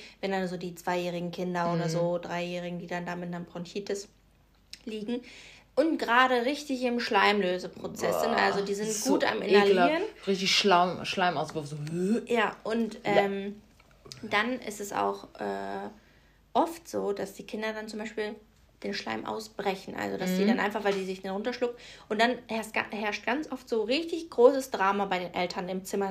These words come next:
Speaker 1: So, „Oh nein, der hat gebrochen.“ Und wir Pflegende sind eigentlich froh, wenn er dann den Schleim mal bricht, weil Hauptsache,
Speaker 2: Mhm.
Speaker 1: der Schleim kommt raus.
Speaker 2: Ja, der soll ja
Speaker 1: So.
Speaker 2: weg.
Speaker 1: Ja, genau. Und
Speaker 2: Mhm.
Speaker 1: deswegen, also, falls, äh, jemand hier Mütter zuhören oder so und das Kind Bronchitis hat und mal Schleim kotzt, äh, ist gut.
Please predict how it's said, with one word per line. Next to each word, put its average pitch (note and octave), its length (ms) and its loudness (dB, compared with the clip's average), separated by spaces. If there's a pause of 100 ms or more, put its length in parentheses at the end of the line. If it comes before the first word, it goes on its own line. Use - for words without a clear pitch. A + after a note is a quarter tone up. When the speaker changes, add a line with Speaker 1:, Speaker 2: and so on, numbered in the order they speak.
(120)
Speaker 1:
So, B3 100 -2
„Oh C#4+ 60 2
nein, F#4+ 400 0
der C#4+ 60 2
hat C#4+ 140 -4
gebrochen.“ C#4+ 540 -2 (380)
Und A#3 280 -2
wir C#4 140 2
Pflegende D#4 360 2
sind A3 120 -4
eigentlich A3 400 0 (100)
froh, D4 280 2
wenn G#3 120 4
er F#3 100 2
dann F#3+ 260 -2
den F#3 120 -4
Schleim G3+ 260 -2
mal F#3 100 -2
bricht, C4+ 260 -6
weil F#3 180 2
Hauptsache, F#3 340 0
Speaker 2:
Mhm. - 20 -12
Speaker 1:
der F#3 160 -6
Schleim F#3 260 -2
kommt - 240 -14
raus. F#3+ 260 4
Speaker 2:
Ja, E3+ 140 8
der D#3+ 140 6
soll E3+ 140 4
ja E3 80 4
Speaker 1:
So. - 40 -2
Speaker 2:
weg. D#3+ 220 0 (160)
Speaker 1:
Ja, G#3 240 6
genau. G3+ 300 2
Und F#3 100 2
Speaker 2:
Mhm. F#3 60 2
Speaker 1:
deswegen, A3+ 440 4
also, F#3+ 220 -4
falls, - 460 -6
äh, G3+ 340 -4
jemand G3 340 -2
hier G3 160 -4
Mütter A3 300 -6
zuhören B3 420 -4
oder A3 140 -4
so A#3 200 -2 (440)
und G3+ 60 -6
das G3+ 160 -6
Kind G#3+ 200 -4
Bronchitis A#3 480 -6
hat A#3 120 -4
und G#3 100 -4
mal G3 120 -2
Schleim A3 280 -2
kotzt, - 360 -4
äh, G#3+ 120 2
ist - 240 -4
gut. G3+ 240 -2